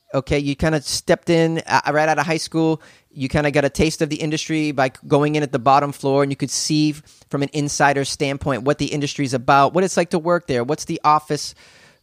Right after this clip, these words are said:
uh, temperature, you know? You can kinda get a gauge on if this is something you wanna do.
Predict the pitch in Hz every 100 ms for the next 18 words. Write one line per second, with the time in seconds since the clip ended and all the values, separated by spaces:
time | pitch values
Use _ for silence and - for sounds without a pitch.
0 | _ - 131 135 127 - 170 - 156 -
1 | 117 104 127 131 135 92 _ _ _ _
2 | 156 175 190 175 - _ _ 190 202 202
3 | 185 180 139 - 156 160 180 139 139 139
4 | - 175 - - 175 175 170 160 170 165
5 | 139 170 220 98